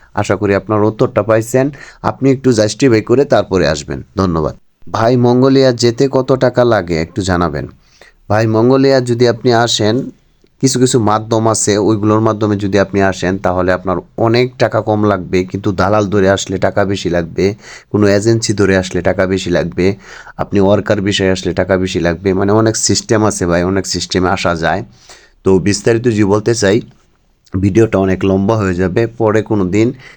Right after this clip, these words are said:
এই বিষয় নিয়ে একটা আলাদা ভিডিও বানাবো, সেই ভিডিওটাতে আপনি দেখে নিন। ধন্যবাদ। ভাই, মঙ্গোলিয়া যাওয়ার জন্য বই জমা দিছি, দেশটা কেমন একটু বলবেন। ভাইয়া, দেশটা অনেক সুন্দর, মানুষগুলো কাজ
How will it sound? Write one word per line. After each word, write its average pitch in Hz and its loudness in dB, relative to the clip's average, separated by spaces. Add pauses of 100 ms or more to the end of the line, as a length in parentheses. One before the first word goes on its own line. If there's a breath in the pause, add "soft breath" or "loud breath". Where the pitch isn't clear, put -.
(120)
এই 101 4
বিষয় 107 0
নিয়ে 104 2
একটা 92 -2
আলাদা 95 0
ভিডিও 95 2
বানাবো, 104 -2
সেই - -4
ভিডিওটাতে 95 0
আপনি 104 0
দেখে 117 -4
নিন। 76 -6 (200)
ধন্যবাদ। 76 -4 (300)
ভাই, 127 4
মঙ্গোলিয়া 131 4
যাওয়ার 120 4
জন্য 127 2
বই 110 2
জমা 113 4
দিছি, 120 2
দেশটা 113 0
কেমন 107 2
একটু 101 0
বলবেন। 85 0
ভাইয়া, 95 -2
দেশটা 101 -2
অনেক 101 0
সুন্দর, 104 0 (220)
মানুষগুলো 139 2
কাজ 135 2